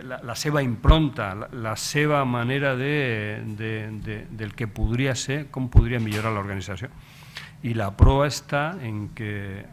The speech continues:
avui, comentaven la Susana el divendres passat, és la setena jornada, set jornades en una resposta sempre,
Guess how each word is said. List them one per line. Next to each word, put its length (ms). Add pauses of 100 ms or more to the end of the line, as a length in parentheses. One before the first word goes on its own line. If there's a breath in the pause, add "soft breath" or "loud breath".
avui, 400
comentaven 560
la 160
Susana 460 (340)
el 160
divendres 400
passat, 400 (640 loud breath)
és 160
la 160
setena 560
jornada, 640 (580)
set 500
jornades 760 (240)
en 120
una 200
resposta 680
sempre, 520